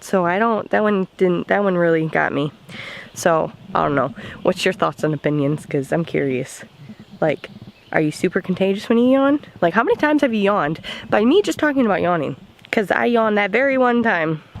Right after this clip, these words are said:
Face you guys. This fire's a little smoky.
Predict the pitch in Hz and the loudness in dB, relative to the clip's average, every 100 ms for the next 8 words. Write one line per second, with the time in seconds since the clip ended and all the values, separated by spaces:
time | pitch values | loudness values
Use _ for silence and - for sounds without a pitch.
0 | - - - - - 190 - - - 208 | -14 -10 -8 -8 -4 -6 -6 -8 -4 -4
1 | 214 - - - - - - - - - | -4 -12 -16 -18 -16 -14 -12 -14 -14 -16
2 | - - - - - 214 - 226 - 196 | -16 -16 -14 -10 -6 -6 -6 -2 0 0
3 | 190 196 185 - 185 175 | 2 2 2 2 0 0